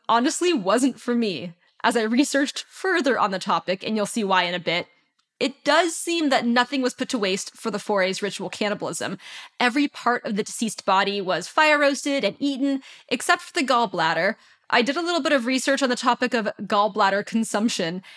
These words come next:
and it's what's inside of the gallbladder that makes it so unappetizing. It's because the liquid inside this little sac next to the liver is called bile, and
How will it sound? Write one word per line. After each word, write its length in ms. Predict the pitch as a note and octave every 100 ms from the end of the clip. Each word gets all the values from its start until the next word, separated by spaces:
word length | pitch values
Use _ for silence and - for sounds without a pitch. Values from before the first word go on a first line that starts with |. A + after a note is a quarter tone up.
| -
and 320 | A#3+ A#3+ A#3+ -
it's 180 | B3+ -
what's 180 | A#3+ -
inside 600 | B3 A#3 - C#4+ D#4+ C#4+
of 80 |
the 100 | B3+
gallbladder 640 | A3 G3+ G3 F#3 F#3 F#3 F#3+
that 120 | A3
makes 220 | G#3 -
it 100 | G3+
so 240 | - A#3+
unappetizing. 920 | G#3+ G3 G3 - F#3 E3+ F3 B2 G3 - - -
It's 220 | G#3 -
because 420 | B3+ A#3 A#3 A3+ -
the 160 | G#3+
liquid 460 | A3+ C4 D4+ D4 A#3
inside 840 | - B3+ - B3 A#3 A#3 A3+ G3+
this 160 | A#3 A#3
little 180 | A#3
sac 520 | A3 - G#3 F3+ A3+ G#3+
next 320 | G#3+ A3 -
to 40 |
the 100 | A3+
liver 440 | G3+ F#3+ G3 G3+ A3
is 140 | - G#3+
called 340 | G#3+ G3+ G3+ A#3
bile, 580 | G#3 D4 D#4 E3+ G#3 - _
and 220 | - A#3